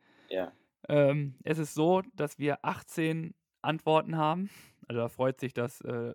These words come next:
Speaker 2: <laughs> Spendenkonto wieder. Ähm,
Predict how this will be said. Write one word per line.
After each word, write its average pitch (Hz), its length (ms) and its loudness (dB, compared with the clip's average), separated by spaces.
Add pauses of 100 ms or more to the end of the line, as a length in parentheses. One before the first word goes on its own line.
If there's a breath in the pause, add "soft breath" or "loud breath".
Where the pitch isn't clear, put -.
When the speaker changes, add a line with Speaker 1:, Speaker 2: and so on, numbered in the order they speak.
Speaker 2:
<laughs> - 160 -14
Spendenkonto 123 1000 -4
wieder. 135 300 -2 (1600 loud breath)
Ähm, 135 440 -2